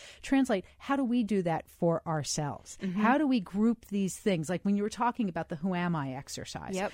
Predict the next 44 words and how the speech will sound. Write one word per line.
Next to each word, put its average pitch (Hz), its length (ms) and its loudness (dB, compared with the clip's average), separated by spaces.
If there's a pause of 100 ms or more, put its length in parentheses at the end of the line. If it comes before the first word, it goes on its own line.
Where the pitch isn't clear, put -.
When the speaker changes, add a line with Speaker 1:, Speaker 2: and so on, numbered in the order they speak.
(120)
Speaker 1:
which 196 180 -2
was 220 140 -2
columns - 800 0
of 190 160 -2
different 240 480 0
themes. 226 280 0
Can, - 240 -8
do 247 120 2
you 262 60 8
remember 262 440 4
offhand 214 400 0
what 202 140 0
the 202 80 -6
tops 190 320 -4
of 196 80 -2
those 190 120 -2
columns 190 480 -2
were? 214 220 2 (200)
Speaker 2:
I 220 100 -4
do. 381 420 0 (300)
They 208 140 4
were 220 180 4
your 220 200 0
key 311 280 -2
titles. 190 540 0
So 196 180 -4
what 196 200 0
are 208 80 0
the 190 160 2
roles 170 380 -4
you've 180 120 -6
had? 160 320 0
And 165 140 -2
if - 140 -6
you 208 80 -2
had 202 220 0
a, 180 260 -2
a 185 80 -4
wonky 170 440 -4
title, 165 340 -2
<laughs> - 0 -
just, - 300 -6
you 190 100 -4
know, 160 140 -6